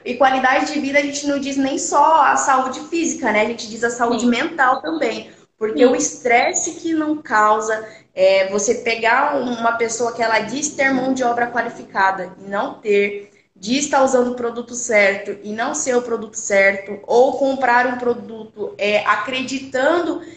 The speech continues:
Speaker 1: é, em tudo aquilo que ele diz, mas, na verdade, quando você vai pegar na prática, não é assim que funciona. É, são todos cuidados que a gente tem que ter antes de oferecer qualquer produto,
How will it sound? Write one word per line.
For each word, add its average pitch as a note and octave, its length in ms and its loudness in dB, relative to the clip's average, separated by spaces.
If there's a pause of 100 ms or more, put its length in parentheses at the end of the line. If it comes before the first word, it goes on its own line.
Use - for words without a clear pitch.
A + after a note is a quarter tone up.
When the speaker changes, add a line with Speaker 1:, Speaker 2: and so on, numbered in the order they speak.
(200)
Speaker 1:
é, G3+ 360 4
em G3+ 180 -4
tudo D#4 200 -4
aquilo C#4 400 -4
que - 80 -8
ele A#3+ 220 0
diz, A3 360 -10
mas, G#3 300 -2
na A3 120 -2
verdade, G#3 580 0 (240)
quando G#3 220 -8
você G#3 220 -4
vai G3+ 140 0
pegar G#3 280 0
na G#3 120 2
prática, G3+ 520 -2
não G#3+ 180 -4
é A3 80 0
assim G#3+ 360 -6
que - 80 -20
funciona. G#3 720 -8 (280)
É, G3 320 4
são G#3+ 200 -4
todos B3 260 -4
cuidados A#3 520 0
que A#3+ 120 -10
a A3 60 -6
gente A3+ 300 -10
tem G#3+ 140 -8
que - 140 -18
ter G#3 300 0
antes G#3 280 -6
de G#3+ 80 -8
oferecer G#3+ 480 -6
qualquer G#3 440 -4
produto, G#3+ 480 -12